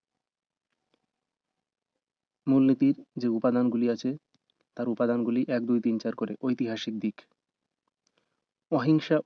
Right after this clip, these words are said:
ও শান্তির আদর্শ। গান্ধীজির দর্শন ও অহিংস আন্দোলনের প্রভাব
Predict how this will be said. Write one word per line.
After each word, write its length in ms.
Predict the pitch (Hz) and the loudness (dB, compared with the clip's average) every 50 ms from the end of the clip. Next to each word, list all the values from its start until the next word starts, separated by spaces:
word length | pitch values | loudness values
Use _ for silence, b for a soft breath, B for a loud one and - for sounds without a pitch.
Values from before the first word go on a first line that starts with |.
| - | -2
ও 240 | 135 123 123 127 170 - _ _ _ _ _ _ _ _ _ _ _ _ _ _ _ _ - | -2 -2 -2 -2 -4 -10 _ _ _ _ _ _ _ _ _ _ _ _ _ _ _ _ -12
শান্তির 360 | - - 127 120 - 135 127 | -6 -4 -2 0 2 4 4
আদর্শ। 340 | 117 110 110 - - - 117 98 - _ _ _ _ _ _ _ _ _ _ _ _ _ _ _ _ _ - 120 | 4 2 0 -2 -4 -6 -8 -8 -8 _ _ _ _ _ _ _ _ _ _ _ _ _ _ _ _ _ -4 0
গান্ধীজির 500 | 117 120 127 127 135 127 147 147 139 131 | 2 4 4 4 6 6 6 6 6 6
দর্শন 440 | 127 120 117 - - - 127 123 120 | 6 4 4 2 0 -2 -2 -2 0
ও 240 | 104 123 117 110 107 - _ _ _ _ _ _ _ _ _ _ _ _ _ _ _ _ _ _ _ - - | 0 0 -2 -2 -2 -6 _ _ _ _ _ _ _ _ _ _ _ _ _ _ _ _ _ _ _ -6 -4
অহিংস 380 | 143 120 127 147 143 139 - | -2 0 0 0 0 0 0
আন্দোলনের 520 | 160 131 123 120 120 113 117 117 117 117 113 | 0 2 2 2 2 0 0 0 0 -2 -2
প্রভাব 360 | - 120 113 110 117 110 104 | 0 0 2 4 4 4 2